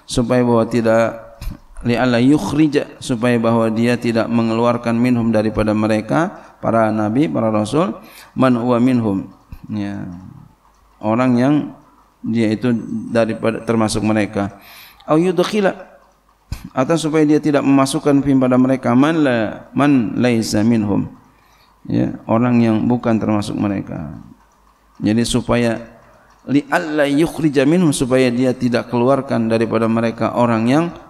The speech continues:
termasuk daripada mereka para rasul. Au yudkhila, atau supaya dia tidak memasukkan fihim, pada mereka, man laisa minhum, orang yang bukan termasuk mereka.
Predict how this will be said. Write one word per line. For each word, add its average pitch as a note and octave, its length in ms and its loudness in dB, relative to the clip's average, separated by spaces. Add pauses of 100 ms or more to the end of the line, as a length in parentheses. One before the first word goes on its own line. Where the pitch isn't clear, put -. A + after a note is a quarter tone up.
termasuk A2 480 0
daripada A2 400 0
mereka G#2+ 400 -2
para G#2 320 -2
rasul. G2 560 -4 (580)
Au D3+ 160 4
yudkhila, G3 720 0
atau G3+ 240 2
supaya E3+ 320 0
dia D#3+ 220 2
tidak D#3 260 2
memasukkan E3 560 0
fihim, D#3+ 220 0
pada D3 160 2
mereka, D3+ 480 0
man A#2+ 240 2
laisa A2 340 0
minhum, A#2 380 0
orang A2+ 260 0
yang A2 140 0
bukan A2 260 -2
termasuk G2+ 460 -2
mereka. F#2+ 400 -8